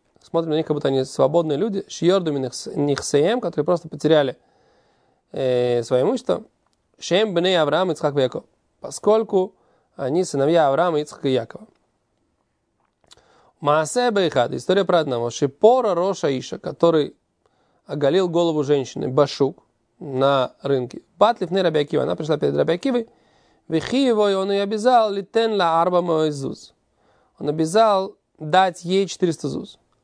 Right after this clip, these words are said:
Омар ло, Раби, э, э, сказал ему этот, э, человек: «Раби, тен лизман, дай мне время, я заплачу». Выносен ло изман. Окей, ты получаешь какое-то время,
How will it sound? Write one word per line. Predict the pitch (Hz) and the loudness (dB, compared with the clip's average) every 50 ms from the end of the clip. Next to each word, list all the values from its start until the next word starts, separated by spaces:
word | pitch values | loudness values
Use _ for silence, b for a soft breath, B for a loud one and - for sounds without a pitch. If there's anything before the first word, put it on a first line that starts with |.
| _ _ - | _ _ 0
Омар | 170 190 226 220 196 | 2 4 4 4 4
ло, | 170 151 147 139 139 139 | 4 2 2 2 2 2
Раби, | 139 139 139 147 156 - - | 2 0 0 -2 -4 -6 -4
э, | - 139 147 - - | -2 -2 -2 -4 -6
э, | - - - - | -12 -12 -14 -14
сказал | - - 147 139 165 190 202 | -4 0 2 2 4 4 2
ему | 190 175 165 156 151 | 2 2 2 2 0
этот, | 139 135 - 147 - _ - | 0 -2 -6 -10 -10 _ -6
э, | - - - - 113 - | -6 -4 -4 -4 -4 -6
человек: | 147 - 170 190 233 277 240 - - | -4 0 0 2 2 0 -2 -6 -4
«Раби, | - 180 202 196 170 147 - - _ _ _ _ _ _ _ _ _ _ | 0 2 2 2 0 -4 -8 -12 _ _ _ _ _ _ _ _ _ _
тен | - 247 269 262 240 | 0 0 0 0 0
лизман, | 220 190 151 156 139 117 - - _ _ _ - | -2 -2 0 -2 -2 -2 -4 -8 _ _ _ -6
дай | 202 214 247 | -2 -2 0
мне | 262 240 214 | 0 2 2
время, | 190 185 196 208 208 196 170 | 2 2 0 0 0 0 -2
я | 165 151 | -2 -2
заплачу». | 151 143 - 139 139 - - - - | -2 0 -2 -2 -2 -4 -8 -10 -4
Выносен | - 165 175 208 240 233 - 233 180 | -2 0 2 2 2 2 2 2 2
ло | 165 156 | 2 2
изман. | 147 135 131 123 - 240 247 262 _ _ - | 0 0 -4 -6 -8 -10 -14 -18 _ _ -6
Окей, | 247 240 - 247 226 226 247 - _ _ | -6 -4 -4 -4 -6 -6 -8 -14 _ _
ты | - 202 | -6 -4
получаешь | 180 - 175 165 156 - 180 180 175 | -2 0 0 0 2 2 2 2 0
какое-то | - - - 151 147 - - - | -2 -6 -8 -8 -6 -6 -10 -8
время, | - 156 170 196 262 254 233 226 | -6 -2 0 0 0 -2 -4 -8